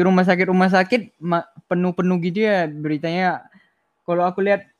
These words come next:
Instastory orang-orang semuanya dibutuhkan plasma darah, dibutuhkan plasma darah. Aduh.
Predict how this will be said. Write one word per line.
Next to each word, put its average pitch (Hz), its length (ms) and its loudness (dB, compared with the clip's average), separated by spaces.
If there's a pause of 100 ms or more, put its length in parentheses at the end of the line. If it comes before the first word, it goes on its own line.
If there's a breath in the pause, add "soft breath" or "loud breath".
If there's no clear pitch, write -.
(280)
Instastory 185 480 -2
orang-orang 190 480 2
semuanya 214 500 -2
dibutuhkan 165 600 -2
plasma 165 320 0
darah, 170 320 0
dibutuhkan 151 480 -6
plasma 165 320 -8
darah. 160 480 -6
Aduh. 139 320 -14